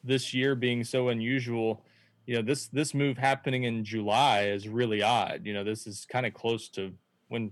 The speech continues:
preseason camp should be starting, hopefully, uh, at most schools. So, you know, it doesn't give him a lot of time to turn around and, and move to a new place and pick up a new playbook and, and get ready for this season, e-, even if he's, you know, el-,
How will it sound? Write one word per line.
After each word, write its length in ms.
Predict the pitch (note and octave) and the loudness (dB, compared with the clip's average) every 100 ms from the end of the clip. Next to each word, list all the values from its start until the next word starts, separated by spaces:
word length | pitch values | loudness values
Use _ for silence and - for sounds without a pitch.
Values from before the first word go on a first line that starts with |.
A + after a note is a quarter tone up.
| - | -6
preseason 440 | A#2 G#2+ G#2+ G2+ | -6 -6 -6 -8
camp 340 | F#2 B2 C3 - | -4 -2 -2 -4
should 240 | - B2+ | -4 -2
be 140 | G#2+ G2+ | -2 -6
starting, 580 | - A#2+ C#3 A2 F#2+ | -2 0 2 0 -4
hopefully, 560 | F#2 G#2+ A#2 A2 G#2+ G2+ _ - _ - | -6 -8 -6 -4 -4 -4 _ -20 _ -6
uh, 300 | G#2+ G2+ G2+ | -2 0 0
at 100 | G2+ | -2
most 240 | G#2+ G#2+ | -4 -6
schools. 460 | - C3 D3 B2 G#2+ | -6 -2 0 -2 -4
So, 340 | - A2 G#2 - _ _ _ _ _ _ | -2 0 0 -4 _ _ _ _ _ _
you 80 | - | -6
know, 40 | A2 | 0
it 60 | |
doesn't 200 | A#2 A#2+ | 0 2
give 100 | B2 | 0
him 80 | A#2+ | 2
a 40 | |
lot 140 | A#2 A2+ | 2 2
of 100 | G2 | 0
time 340 | - C#3 C3+ | -2 0 0
to 80 | G#2 | -2
turn 180 | G2+ A#2 | -4 -2
around 300 | G#2+ A2 A2 | 0 0 0
and, 180 | G2+ - | -4 -4
and 180 | G2 | -6
move 220 | G2+ G#2+ G#2 | -4 -6 -6
to 140 | G2+ | -6
a 40 | |
new 160 | G#2+ G#2+ | -4 -4
place 400 | - A2 A2+ A2+ | -2 0 0 -2
and 160 | G2 G2 | -10 -8
pick 180 | A#2 | -6
up 140 | G#2+ G#2 | -6 -6
a 40 | |
new 140 | G#2 G2 | -8 -6
playbook 540 | G#2+ G#2+ G#2+ G#2+ G#2+ | -4 -2 0 -2 -2
and, 200 | G2 F#2+ | -6 -6
and 160 | G#2+ G2+ | -6 -6
get 60 | |
ready 220 | G2 G#2 | -4 -4
for 140 | G#2 G#2 | -6 -6
this 180 | G2+ - | -6 -6
season, 460 | A2+ B2+ G#2+ F#2+ - _ _ _ _ _ _ - | -4 -4 -4 -6 -10 _ _ _ _ _ _ -8
e-, 100 | A#2+ - | -6 -4
even 240 | A2+ A2+ | -2 -2
if 100 | A2 | -2
he's, 340 | A2 G2+ - _ | -2 -4 -8 _
you 120 | - | -6
know, 100 | F#2+ | -2
el-, 160 | G2+ | 0